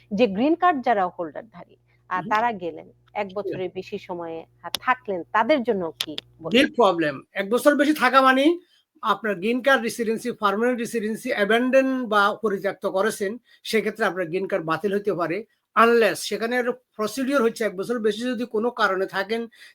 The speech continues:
Speaker 2: there is a situation beyond your control। যেমন যখন আপনার এক বছর বই মধ্যে আসার কথা ছিল, রিটার্ন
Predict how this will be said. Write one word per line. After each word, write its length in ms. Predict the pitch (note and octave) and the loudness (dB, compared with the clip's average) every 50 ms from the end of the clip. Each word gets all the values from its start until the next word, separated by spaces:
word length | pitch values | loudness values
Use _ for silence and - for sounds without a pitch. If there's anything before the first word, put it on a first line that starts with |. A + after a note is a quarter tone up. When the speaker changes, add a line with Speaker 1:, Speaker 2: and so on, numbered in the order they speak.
| - F#3 | -2 2
Speaker 2:
there 180 | G#3 A3+ A#3+ | 4 4 4
is 80 | B3 B3 | 4 2
a 220 | B3+ A#3+ - - | -2 -4 -2 -2
situation 560 | C4 - C#4 C#4+ D4+ D4 D4+ D4+ D4+ C#4+ B3 | -2 2 4 6 6 8 8 6 6 6 4
beyond 320 | G3 A3 A3+ A#3+ B3 B3 A#3+ | 4 6 8 8 8 8 4
your 160 | A#3+ A#3 A3 - G#3+ | 4 2 2 2 0
control। 540 | F#3+ E3 - - G#3+ F#3+ E3 D3+ C#3 B2 B2 D3+ _ _ _ - - _ - | -4 -4 -2 -4 -2 -2 -2 -2 -4 -8 -12 -18 _ _ _ -20 -20 _ 0
যেমন 240 | G3 A#3 A#3+ C4 B3+ | 2 2 2 2 2
যখন 240 | B3 B3+ A#3 C#4 | 0 0 0 2
আপনার 260 | B3+ A#3 G#3+ G#3+ A3 G3+ | 2 2 0 0 -2 -2
এক 80 | G3 | -2
বছর 240 | F#3+ G#3+ G#3 B3+ C4+ | -2 -4 -4 -4 -2
বই 200 | A3 G#3 A#3 B3 | 0 0 0 0
মধ্যে 360 | A3+ G#3+ G#3+ G#3+ G3 G#3 C4+ | 0 -2 -4 -4 -2 0 2
আসার 260 | B3+ A3 G3 - C4 | 2 2 2 0 -4
কথা 280 | A#3 - A3 G#3+ A#3+ A#3+ | -4 -2 -2 0 0 -2
ছিল, 340 | - - B3 A3+ A3+ A3+ A3 | -2 -2 -2 2 2 2 2
রিটার্ন 320 | G3 F#3+ F#3 A#3 A#3 A#3 | 0 -2 -2 -2 -2 -2